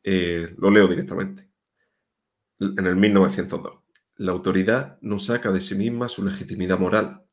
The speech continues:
No debe comportarse de manera despótica, sino actuar para el bien común, como una fuerza moral que se basa la, en la libertad y en la conciencia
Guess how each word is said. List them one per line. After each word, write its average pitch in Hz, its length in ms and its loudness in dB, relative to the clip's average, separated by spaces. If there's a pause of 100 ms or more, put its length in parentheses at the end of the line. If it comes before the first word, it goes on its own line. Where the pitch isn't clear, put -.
(480)
No 95 140 -2
debe 98 180 6
comportarse 98 800 -2
de 101 80 0
manera 95 380 0
despótica, 98 960 -4
sino 107 320 -4
actuar 107 560 -2
para 101 160 -4
el 95 80 -4
bien 101 240 0
común, 98 480 -4 (380)
como 98 180 2
una 95 140 4
fuerza 107 340 -2
moral 104 340 2
que 113 120 -6
se 95 160 -8
basa 117 360 -6
la, 92 160 -6 (220)
en 92 160 -2
la 85 80 -4
libertad 98 440 -4
y 120 80 -2
en 101 40 -2
la 98 140 -2
conciencia 104 640 -8